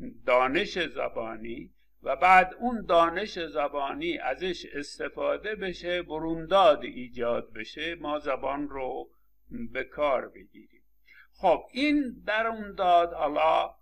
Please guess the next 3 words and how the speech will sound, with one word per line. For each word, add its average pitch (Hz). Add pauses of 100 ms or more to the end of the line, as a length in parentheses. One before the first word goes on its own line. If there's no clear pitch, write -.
(140)
ممکنه 160
انواع 147
مختلف 147